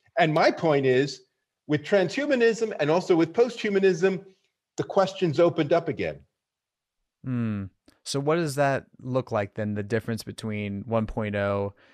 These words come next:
Speaker 2: and two point oh, uh, what transhumanists or posthumanists are fighting for? What's, what's the gap between these two worlds?
Speaker 1: Okay. Well, I think the issue here,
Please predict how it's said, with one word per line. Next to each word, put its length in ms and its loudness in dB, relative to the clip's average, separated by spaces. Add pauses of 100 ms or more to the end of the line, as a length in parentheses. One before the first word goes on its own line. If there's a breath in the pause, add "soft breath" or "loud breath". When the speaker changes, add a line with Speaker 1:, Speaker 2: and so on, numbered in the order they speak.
(160 soft breath)
Speaker 2:
and 540 -4
two 160 -6
point 260 -6
oh, 340 -4
uh, 280 -4
what 380 -6
transhumanists 760 -6
or 80 -6
posthumanists 580 -8
are 60 -8
fighting 380 -6
for? 240 -8
What's, 280 -6 (280 soft breath)
what's 220 -2
the 120 -4
gap 280 2
between 340 -6
these 180 -6
two 180 -8
worlds? 540 -10 (360)
Speaker 1:
Okay. 440 2 (320 soft breath)
Well, 280 4
I 120 2
think 240 -6
the 140 -2
issue 260 -2
here, 480 0